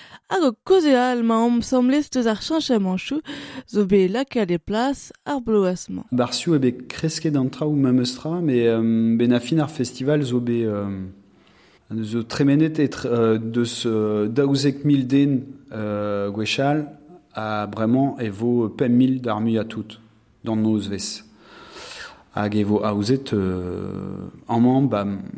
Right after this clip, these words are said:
Speaker 2: ne vo ket nemet barsioù e vo, euh, bar manu a bez. Plij a ra deomp ober, euh,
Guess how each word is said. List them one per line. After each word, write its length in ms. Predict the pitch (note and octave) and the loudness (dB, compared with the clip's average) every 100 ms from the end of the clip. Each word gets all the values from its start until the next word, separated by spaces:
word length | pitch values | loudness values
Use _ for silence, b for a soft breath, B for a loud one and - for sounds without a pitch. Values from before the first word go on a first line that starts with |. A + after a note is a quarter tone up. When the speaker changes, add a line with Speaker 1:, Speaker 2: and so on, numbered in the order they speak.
| - - - A2+ | -18 -20 -16 -2
Speaker 2:
ne 260 | C3 C#3 | 2 4
vo 140 | C#3 C#3+ | 4 0
ket 160 | D#3+ | 2
nemet 300 | D3 C#3 C#3 | 4 4 2
barsioù 480 | C#3 A#2 G2+ - D#3 | -2 -4 -4 -6 -2
e 80 | D3 | -2
vo, 200 | A#2 A#2+ | 0 0
euh, 280 | A2 G2+ F#2+ | 0 -2 -4
bar 320 | G2+ G#2+ A#2 | -6 -4 0
manu 400 | A#2 A#2+ B2+ C#3+ | 2 4 4 4
a 40 | A#2+ | 2
bez. 480 | A#2 G#2 G#2 - - _ - | 0 -2 -4 -10 -16 _ -10
Plij 240 | - C#3 | -4 0
a 60 | C#3 | 2
ra 100 | B2+ | 2
deomp 400 | B2 C#3+ D3+ D3 | 4 4 4 2
ober, 380 | A#2+ A#2 B2 A2+ G#2+ | -2 0 0 0 -2
euh, 540 | G#2 G2 G2 F#2+ F#2 | -4 -4 -6 -8 -10